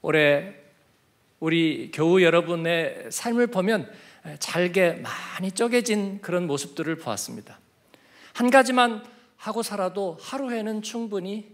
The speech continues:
짧습니다. 그러나 우리는 그것을 둘로 쪼개고 다시 넷으로 쪼개고 여덟로 쪼개고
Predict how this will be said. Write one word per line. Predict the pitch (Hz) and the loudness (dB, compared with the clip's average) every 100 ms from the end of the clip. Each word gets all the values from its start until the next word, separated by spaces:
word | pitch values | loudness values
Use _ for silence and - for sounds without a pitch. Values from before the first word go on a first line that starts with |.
| _ | _
짧습니다. | - 190 185 196 117 107 - _ _ _ _ _ _ | -8 -8 -6 -10 -8 -10 -14 _ _ _ _ _ _
그러나 | - 196 233 | -4 0 2
우리는 | 208 196 220 | 4 4 2
그것을 | 214 180 175 220 | 0 -4 -2 -4
둘로 | - 170 214 | -2 2 4
쪼개고 | 220 214 196 190 214 | 4 2 2 0 -2
다시 | - 175 190 | -2 -2 0
넷으로 | 139 151 151 202 | 2 2 2 -2
쪼개고 | 202 185 160 156 190 - | -2 -2 -2 -4 -4 -2
여덟로 | 131 135 175 185 180 | 0 2 2 2 -2
쪼개고 | 175 160 160 190 | -2 -2 -4 -6